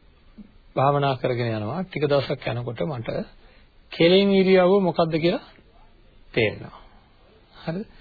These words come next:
නැත්නම් හුඟක් අය භාවනා කරනකොට හිතාගෙන ඉන්නේ මං කෙලින් ඉන්නේ කියලා. නමුත් බලන කෙනාට පේනවා එයා ඉන්නේ මෙහෙම ඇකිලිලා. හරිද? මෙහෙම වක් ගැහිලා ඉන්නේ. හරිද? ඒක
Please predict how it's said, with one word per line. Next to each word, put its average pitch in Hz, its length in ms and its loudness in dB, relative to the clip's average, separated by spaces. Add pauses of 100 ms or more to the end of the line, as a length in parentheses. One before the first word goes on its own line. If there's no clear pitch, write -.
(400)
නැත්නම් 147 280 2
හුඟක් 185 300 4
අය 185 100 6
භාවනා 165 400 4
කරනකොට 170 240 -2
හිතාගෙන 156 380 2
ඉන්නේ 160 320 -2
මං 165 180 0
කෙලින් 151 280 -2
ඉන්නේ 131 200 -4
කියලා. 113 260 -6
නමුත් 170 200 -4 (200)
බලන 151 320 4
කෙනාට 160 300 0
පේනවා 131 280 -2
එයා 143 120 -2
ඉන්නේ 147 420 -8 (1900)
මෙහෙම 131 180 -2
ඇකිලිලා. - 420 -6 (720)
හරිද? 147 200 -6
මෙහෙම 147 200 -2
වක් 127 180 2
ගැහිලා 113 340 2
ඉන්නේ. 127 280 -4 (600)
හරිද? 165 240 -4 (160)
ඒක 147 300 0